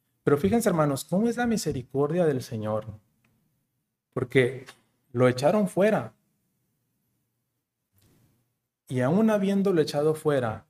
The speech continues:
Él le da una misión a este Gadareno que tiene que ver con ellos. Porque dice la palabra que le dijo que fuera a los su-, que a los suyos a decirles cuán grandes cosas había hecho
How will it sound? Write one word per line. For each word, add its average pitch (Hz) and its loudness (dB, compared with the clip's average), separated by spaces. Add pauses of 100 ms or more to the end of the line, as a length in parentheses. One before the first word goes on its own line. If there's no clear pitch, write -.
Él 135 -4
le 143 -2
da 147 -4 (220)
una 143 -2
misión 143 -2
a 120 -4
este 120 -2
Gadareno 135 0
que 131 -8
tiene 127 -4
que 123 -4
ver 110 -2
con 113 -4
ellos. 117 -8 (920)
Porque 143 2
dice 170 6
la 190 8
palabra 165 8
que 170 0
le 143 2
dijo 185 0 (200)
que 156 2
fuera 170 6
a 180 4
los 143 0
su-, - -6
que 156 -6
a 139 4
los 139 2
suyos 160 0 (720)
a 135 4
decirles 165 2
cuán 160 2
grandes 156 4
cosas 151 0
había 135 4
hecho 131 -2